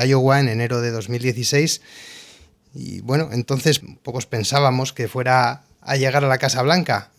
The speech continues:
Eh, Bea, ¿qué te decían en privado tus fuentes en el Parlamento, en la Comisión Europea, justo después del triunfo de Trump,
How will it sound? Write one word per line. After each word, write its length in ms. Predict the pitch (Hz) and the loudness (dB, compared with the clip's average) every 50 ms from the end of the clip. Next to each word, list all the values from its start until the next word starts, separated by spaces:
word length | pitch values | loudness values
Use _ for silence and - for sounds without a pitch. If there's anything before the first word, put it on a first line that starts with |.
| 139 - - | -20 -18 -14
Eh, 380 | 127 127 123 120 117 117 123 127 | -10 -8 -8 -6 -6 -8 -8 -2
Bea, 240 | 127 156 175 170 | 0 2 2 2
¿qué 80 | - 185 | 2 0
te 140 | 143 190 196 | 2 4 4
decían 460 | 196 190 190 - 185 170 160 160 165 | 4 4 2 2 4 4 6 6 6
en 120 | 160 160 | 4 4
privado 420 | 139 147 147 147 151 151 151 147 143 | 4 4 4 4 6 6 4 4 2
tus 200 | 139 143 - - | 0 -2 -4 -2
fuentes 580 | - 147 143 143 139 - 135 131 131 131 - | 0 2 2 2 2 0 0 0 0 -2 -4
en 100 | - 110 | -6 -6
el 100 | 107 107 | -8 -6
Parlamento, 680 | - 117 117 - 123 131 139 147 143 143 135 127 127 123 | -8 -10 -10 -6 -2 2 2 2 2 2 0 0 0 2
en 80 | 120 | 0
la 80 | 117 113 | -2 -2
Comisión 320 | - 113 113 - 135 135 | -4 -4 -6 -2 0 2
Europea, 400 | 139 135 135 127 - 143 143 139 | 4 4 4 4 4 4 4 4
justo 560 | 139 - - - 170 175 170 - - - 165 | 2 0 -2 0 2 2 2 2 2 2 4
después 480 | 151 151 147 - - - 151 139 127 113 | 4 4 2 2 0 2 2 2 2 2
del 180 | 131 127 117 113 | -2 -4 -4 -4
triunfo 380 | 123 123 127 127 - - 127 | -4 -2 -2 -2 0 0 -2
de 100 | 120 113 | -2 -2
Trump, 320 | 104 - 107 95 98 104 | -4 -4 -8 -8 -8 -8